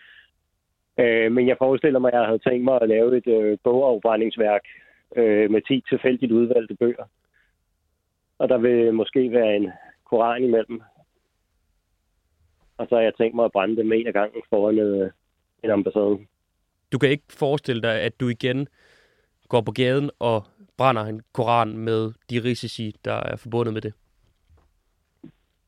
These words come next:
Speaker 1: Jamen altså, vi kan jo godt slå fast, at, øh, lige nu er det ulovligt at brænde en koran, hvis man brænder en koran for at brænde en koran og for at udbrede det til en større kreds af mennesker.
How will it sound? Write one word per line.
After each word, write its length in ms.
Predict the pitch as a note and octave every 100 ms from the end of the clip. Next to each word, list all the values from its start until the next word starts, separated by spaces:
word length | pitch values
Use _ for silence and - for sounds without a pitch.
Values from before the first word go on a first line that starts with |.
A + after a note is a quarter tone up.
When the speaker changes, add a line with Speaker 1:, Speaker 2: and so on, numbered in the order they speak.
| _ -
Speaker 1:
Jamen 240 | A#2 A#2+
altså, 200 | A#2 G#2
vi 120 | G#2+
kan 140 | G#2+ A#2+
jo 80 |
godt 160 | A2 B2+
slå 120 | D3+ -
fast, 300 | A#2+ B2 -
at, 200 | C#3 A2+
øh, 180 | A#2 G#2+
lige 140 | B2+
nu 100 | A#2+
er 60 | A#2
det 80 | A#2
ulovligt 360 | A2 A2+ B2+
at 60 | A2
brænde 340 | G2+ G2+ A#2
en 80 | A#2
koran, 420 | G2+ G2 G#2 G2+ F2+
hvis 140 | G#2+
man 100 | G2+
brænder 240 | A2 A2+
en 60 | A#2
koran 340 | G2 G#2 G#2+ G2+
for 80 | A2
at 80 |
brænde 260 | - G2 G#2+
en 60 | A2
koran 420 | A2+ G2 G#2+ G#2+
og 80 | G#2+
for 80 |
at 60 | G#2+
udbrede 360 | A2+ G#2+ A#2+ G#2
det 140 | G#2+
til 80 | A#2+
en 60 | G#2+
større 280 | - G#2
kreds 340 | G#2 - G2 -
af 60 |
mennesker. 360 | G#2 G2 G2 -